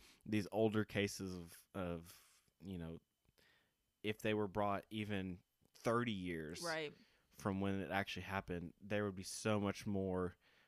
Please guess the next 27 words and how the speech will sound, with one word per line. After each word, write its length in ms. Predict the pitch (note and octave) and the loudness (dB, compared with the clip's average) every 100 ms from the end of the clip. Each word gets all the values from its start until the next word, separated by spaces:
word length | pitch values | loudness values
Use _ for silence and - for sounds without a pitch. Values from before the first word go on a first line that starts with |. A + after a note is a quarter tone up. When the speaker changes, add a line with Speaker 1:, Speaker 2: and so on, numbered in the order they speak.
| _ | _
Speaker 1:
technology 640 | - F#2+ G2+ F#2 F#2+ F2+ F#2 | -4 -4 0 0 0 -2 -2
and 80 | F2 | -2
all 120 | F2 | -2
sorts 280 | - F#2 - | -4 -6 -6
of 40 | F2 | -8
stuff 240 | - F2 | -8 -8
like 140 | F2 - | -8 -4
that. 240 | F2+ E2+ | -4 -2
But 120 | F#2+ | -4
yeah, 140 | G2 F#2+ | 0 0
with 160 | G2 | 0
this 160 | A#2+ G#2+ | -4 0
being 420 | G#2+ G#2+ G#2 F2+ - - - - | 2 4 2 -2 -10 -20 -20 -6
nineteen, 720 | F#2+ F#2+ - G2 F#2+ F#2 F2+ G2+ _ _ _ _ | -6 -6 -8 -6 -6 -6 -8 -12 _ _ _ _
you 160 | G2+ G#2 | -6 -4
know, 160 | F2+ D#2 | -4 -6
late 300 | G2 G2+ G2 | -4 -4 -4
forties, 800 | - G2 G2 F#2+ E2 F2 - - _ _ _ _ _ - | -8 -4 -4 -4 -6 -8 -8 -12 _ _ _ _ _ -8
late, 160 | F#2 - | -8 -6
mid, 240 | G2+ G2 F#2+ | -6 -4 -4
late 160 | F2 | -6
forties, 520 | - F#2+ F#2 E2+ E2+ - | -6 -6 -4 -6 -8 -10
it's 160 | G2 | -8
just, 280 | - F2 - - _ - | -8 -8 -10 -16 _ -8
and 340 | G2 F2+ D#2+ - _ _ _ _ _ - - - | -6 -6 -10 -16 _ _ _ _ _ -20 -14 -6
Speaker 2:
Yeah. 200 | D#3 - | -4 -2
Speaker 1:
that's, 560 | G#2+ G#2+ - - - | -2 -2 -2 -8 -10